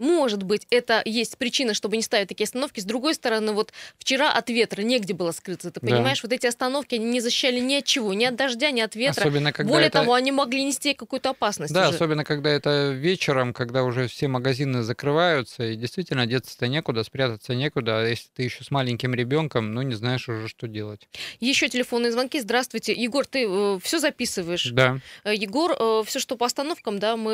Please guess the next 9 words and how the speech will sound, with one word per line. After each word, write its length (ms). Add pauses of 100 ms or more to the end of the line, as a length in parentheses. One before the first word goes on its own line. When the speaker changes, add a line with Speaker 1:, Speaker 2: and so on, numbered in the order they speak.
Speaker 1:
э, 320
передадим 520
в 440
управление 560
дорог 420
и 100
благоустройства. 540
Слушаем 320
вас. 180